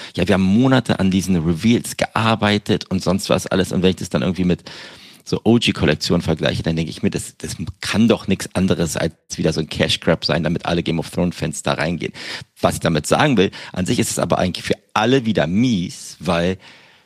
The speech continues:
Game of Thrones halt schon eine Reichweite hat, wo man neue Leute quasi reinholen kann. Und wenn dann, dann die Qualität wieder so ultra mies ist, wie soll das denn, dann, dann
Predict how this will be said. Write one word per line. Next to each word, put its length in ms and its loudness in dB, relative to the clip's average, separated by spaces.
Game 180 4
of 140 0
Thrones 420 2
halt 160 2
schon 240 4
eine 120 2
Reichweite 540 0
hat, 240 -4
wo 80 -2
man 240 2
neue 240 4
Leute 540 2
quasi 260 -4
reinholen 540 0
kann. 180 -4
Und 80 0
wenn 160 2
dann, 200 2
dann 100 2
die 160 4
Qualität 500 0
wieder 180 2
so 280 -2
ultra 420 2
mies 320 2
ist, 300 -2
wie 80 2
soll 240 2
das 160 0
denn, 260 2
dann, 360 -2
dann 300 0